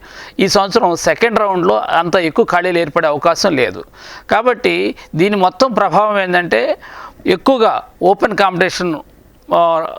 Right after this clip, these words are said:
కట్ ఆఫ్ మార్కుపై ఎక్కువ ఉంటుందన్నమాట. ఆ విధంగా చూస్తే నేను అనుకోవటం, మొదటి రౌండ్లో ఆరు వందల పది, సెకండ్ రౌండ్కి వచ్చేసరికి ఆరు వందల నాలుగు నుంచి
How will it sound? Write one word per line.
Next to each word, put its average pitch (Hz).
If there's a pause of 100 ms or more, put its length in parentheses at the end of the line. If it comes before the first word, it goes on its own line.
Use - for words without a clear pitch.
(100)
కట్ 185
ఆఫ్ 196
మార్కుపై 175
ఎక్కువ 165
ఉంటుందన్నమాట. 113 (520)
ఆ 160
విధంగా 202
చూస్తే 165 (360)
నేను 170
అనుకోవటం, 185 (560)
మొదటి 196
రౌండ్లో 208 (380)
ఆరు 170
వందల 185
పది, 165 (600)
సెకండ్ 220
రౌండ్కి 202
వచ్చేసరికి 180 (420)
ఆరు 180
వందల 185
నాలుగు 156
నుంచి 180